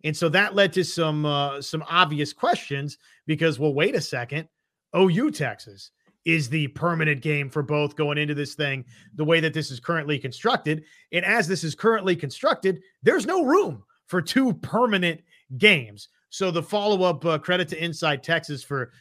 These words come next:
digging a little deeper on this. It does still beg, I think, some interesting questions, though, in the meantime, John,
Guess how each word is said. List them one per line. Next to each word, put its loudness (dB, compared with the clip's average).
digging 2
a 0
little -2
deeper -6
on -2
this. -6
It -2
does 0
still -2
beg, 0
I 0
think, -6
some -4
interesting -6
questions, -4
though, -2
in -2
the -8
meantime, -6
John, -2